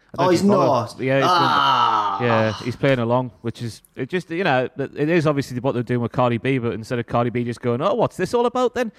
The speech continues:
Speaker 1: Logan Paul's playing along with Sami Zayn. It's like, Sami Zayn's going, "Oh, Logan, I've sent you my documentary in your D Ms, have a look." And he's like, "Yeah, you've got something going there, Sammy."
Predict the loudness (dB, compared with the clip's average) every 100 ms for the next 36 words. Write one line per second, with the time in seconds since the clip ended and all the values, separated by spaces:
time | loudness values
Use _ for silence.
0 | -20 _ _ -2 0 0 -2 -2 -2 -2
1 | -2 0 -2 -2 -4 -4 -4 -2 -4 -4
2 | -6 -6 -2 -2 2 0 0 0 2 4
3 | 6 4 4 0 -4 -4 -4 -2 -2 -2
4 | -4 -4 -6 -6 -4 -4 -4 -4 -2 -2
5 | -4 -6 -6 -6 -6 -6 -6 -6 -8 -14
6 | -6 -6 -4 -6 -8 -10 -12